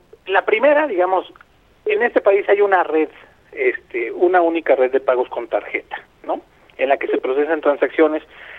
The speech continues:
bajo ciertas reglas y protocolos que han consensuado los participantes. En esa red de pagos interactúan dos cámaras de compensación, PROSA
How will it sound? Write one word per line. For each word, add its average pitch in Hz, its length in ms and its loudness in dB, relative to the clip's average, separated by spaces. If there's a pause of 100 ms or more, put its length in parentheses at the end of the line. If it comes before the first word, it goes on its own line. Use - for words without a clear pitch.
(200)
bajo 120 300 0
ciertas 147 480 2
reglas 151 520 0 (1080)
y - 60 -8
protocolos 139 720 2
que 127 280 -2
han 143 180 -4
consensuado 131 800 0
los 120 140 -8
participantes. 139 680 -4 (140)
En 135 160 -6
esa 180 300 0
red 180 160 2
de 185 100 4
pagos 180 340 2 (460)
interactúan 131 720 0
dos 117 260 2
cámaras 127 320 0
de 120 80 -6
compensación, 131 640 -4 (460)
PROSA 135 480 2